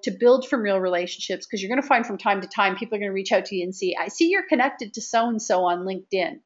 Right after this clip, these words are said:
Could you give me a recommendation?" And that's where it becomes quite powerful, because now you can reach out to people and vice versa.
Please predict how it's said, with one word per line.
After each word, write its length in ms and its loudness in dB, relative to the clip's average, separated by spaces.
Could 200 4
you 120 4
give 200 2
me 140 2
a 40 0
recommendation?" 800 0
And 500 2
that's 460 2
where 120 2
it 100 -2
becomes 420 -4
quite 260 0
powerful, 640 0
because 260 -8
now 100 2
you 220 2
can 160 0
reach 260 -2
out 200 2
to 80 -20
people 320 -10
and 140 -6
vice 260 -2
versa. 400 -8